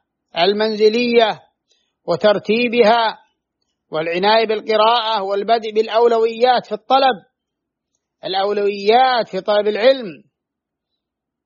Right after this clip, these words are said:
وأن يرتب الإنسان وقته، وأن يشاور من هو أعلم منه من مشايخه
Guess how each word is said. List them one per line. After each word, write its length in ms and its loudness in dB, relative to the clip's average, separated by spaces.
وأن 320 -8
يرتب 560 0
الإنسان 440 -2
وقته، 380 0
وأن 180 -4
يشاور 720 0
من 160 -8
هو 160 -2
أعلم 320 -2
منه 360 -6
من 280 -6
مشايخه 720 -2